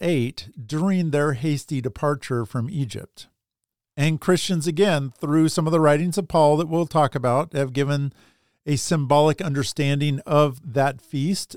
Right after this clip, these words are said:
and linked it to Jesus' ministry. Jesus, whose sinless body was buried and in the grave during the beginning of this unleavened bread feast.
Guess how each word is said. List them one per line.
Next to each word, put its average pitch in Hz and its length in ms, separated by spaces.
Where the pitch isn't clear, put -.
and 127 320
linked 131 240
it - 140
to 127 240
Jesus' 120 680
ministry. 131 680
Jesus, 147 680
whose 127 260
sinless 147 440
body 127 500
was 135 280
buried 151 640
and 139 220
in 156 160
the 143 80
grave 127 540
during 131 600
the 135 100
beginning 135 560
of 123 320
this 127 220
unleavened 120 720
bread 104 420
feast. 104 480